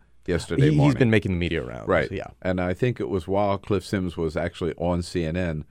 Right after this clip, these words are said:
Speaker 1: that the tweet from the president came out calling him, uh, nothing but a gopher. So, um, you, we've always been impressed, um, Swin, with, with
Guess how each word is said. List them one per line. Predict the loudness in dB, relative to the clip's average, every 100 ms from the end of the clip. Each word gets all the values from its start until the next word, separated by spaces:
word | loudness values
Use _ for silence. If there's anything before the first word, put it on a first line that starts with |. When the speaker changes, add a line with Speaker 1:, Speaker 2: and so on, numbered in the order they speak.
| _
Speaker 1:
that | -4 -4
the | -4 -6
tweet | -2 -2 -2 -4
from | -6 -4
the |
president | 0 0 0 -6 -6
came | -4 -4
out | -6 -6
calling | -6 -6 -6
him, | -8 -10 _ _ -8
uh, | -6 -4 -6 -6
nothing | -6 -4 -6
but | -4 -4
a |
gopher. | -4 -4 -4 -10 -14 -20
So, | -2 2 2 2
um, | 0 2 -2 -8 _ -16
you, | -6 -2 0 0 0 0 0
we've | 0 2
always | 4 4
been | 4 2
impressed, | 2 4 4 2 -8 _ _
um, | 2 2 0 -6 -16 -20 _ -14
Swin, | -8 -4 -2 -2
with, | -2 -2
with | 2 2 2